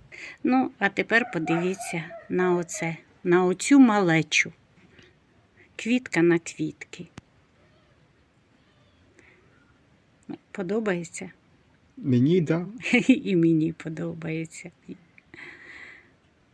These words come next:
Speaker 1: Ну що, мої хороші, показали ви, ми вам з Валерою наші пеларгонії, які є. Якщо вам сподобалося,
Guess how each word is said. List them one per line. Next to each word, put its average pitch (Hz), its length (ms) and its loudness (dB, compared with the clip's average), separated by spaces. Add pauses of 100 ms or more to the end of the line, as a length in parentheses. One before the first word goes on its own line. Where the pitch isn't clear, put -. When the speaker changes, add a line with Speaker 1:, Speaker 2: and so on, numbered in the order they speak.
(580)
Speaker 1:
Ну 381 140 2
що, 208 220 2
мої 175 280 4
хороші, 180 460 -2
показали 226 760 2
ви, 185 400 0
ми 208 420 6 (320)
вам 185 320 4
з 170 120 -6
Валерою 180 680 0
наші 180 540 -2 (380)
пеларгонії, 233 1040 4
які 226 320 -2
є. 208 320 0 (2000)
Якщо 226 360 0
вам 202 240 -2
сподобалося, 190 1000 -2